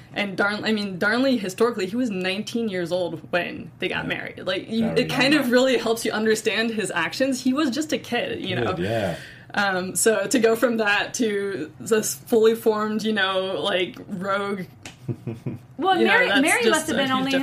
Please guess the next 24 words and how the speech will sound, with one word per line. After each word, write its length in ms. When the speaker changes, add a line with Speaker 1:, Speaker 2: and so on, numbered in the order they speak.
Speaker 3:
her, 160
Speaker 1:
difference. 40
Speaker 3:
like, 240
uh, 520
her, 360
like, 200
younger 220
twenties, 540
right? 280
Because, 280
Speaker 1:
Yes. 100
Speaker 3:
like, 60
she 220
married 300
Francis 340
when 100
she 120
was 140
fourteen 360
or 80
fifteen, 460
I 80
believe. 240
Speaker 1:
Yeah. 100